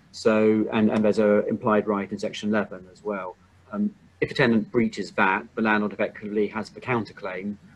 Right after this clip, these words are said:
um, by way of defence that my, the damage has been caused by your own breach of contract and not allowing me access.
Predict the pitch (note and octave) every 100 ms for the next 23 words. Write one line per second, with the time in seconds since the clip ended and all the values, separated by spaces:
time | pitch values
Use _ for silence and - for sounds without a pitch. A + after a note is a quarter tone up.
0 | _ _ - G#2+ G#2 G#2 G#2 G#2 A2 G#2+
1 | G#2 G#2 G#2+ - G#2+ G#2+ - G#2 A2 G#2
2 | G#2 G2+ - _ A2+ G#2 A2 G#2+ F#2+ -
3 | G#2 - A2 G#2 G#2 - G#2+ G#2+ G#2+ A2
4 | G#2 G#2+ A2 - A2 G#2+ G#2 G#2+ G#2 G#2+
5 | G#2+ G#2+ A2 A2+ - - F2+ -